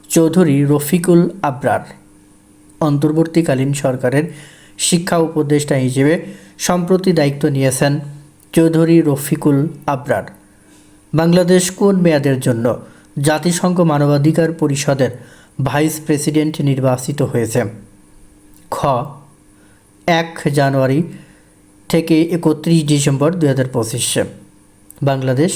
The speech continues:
কোন মেয়াদের জন্য জাতিসংঘ মানবাধিকার পরিষদের ভাইস প্রেসিডেন্ট নির্বাচিত হয়েছে? এক জানুয়ারি থেকে একত্রিশ ডিসেম্বর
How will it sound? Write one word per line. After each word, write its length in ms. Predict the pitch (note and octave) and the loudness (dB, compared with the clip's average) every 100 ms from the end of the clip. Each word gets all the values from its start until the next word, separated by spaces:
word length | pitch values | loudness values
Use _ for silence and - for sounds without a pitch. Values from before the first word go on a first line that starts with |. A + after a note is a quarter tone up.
| - - | -4 0
কোন 180 | D#3+ D#3 C#3 | 2 2 0
মেয়াদের 340 | B2+ B2 B2 A2+ | 0 0 -2 -2
জন্য 200 | A#2+ G#2+ E3 E3+ - - _ _ _ _ _ _ - | -2 0 -2 -4 -14 -20 _ _ _ _ _ _ -8
জাতিসংঘ 580 | D3 D#3 D3+ E3+ F#3+ F#3 F3+ D#3+ | -2 -2 0 -2 0 2 2 2
মানবাধিকার 580 | C3+ C3 C3 C#3 C#3+ C3 | 0 0 0 0 0 -2
পরিষদের 500 | C#3 C3 C3 C3+ C#3 D3 - - _ C#3+ | -4 -4 -2 0 0 -2 -8 -20 _ -2
ভাইস 240 | C#3+ D3+ D3 - | 0 0 -2 -2
প্রেসিডেন্ট 500 | D3 C#3+ C#3+ D3+ F3 D#3 | -2 -2 0 0 -2 -2
নির্বাচিত 460 | C#3 B2+ A#2 C3 B2+ | 0 0 -2 -2 -4
হয়েছে? 340 | A#2+ A#2 A2 A#2 - - _ _ _ - - F#3 D3+ | -2 -2 -2 -4 -6 -18 _ _ _ -20 -6 -2 -2
এক 100 | D3+ D3 C#3 | -2 -2 0
জানুয়ারি 380 | C3 C3 B2+ B2+ | 0 0 -2 -2
থেকে 200 | - C3+ D3 D3 - - _ _ - | -4 0 -2 -4 -12 -20 _ _ -2
একত্রিশ 600 | E3+ E3+ E3+ - E3+ E3 - | -2 0 -2 0 0 0 0
ডিসেম্বর 380 | C#3 C#3+ B2+ C#3+ | -2 0 0 0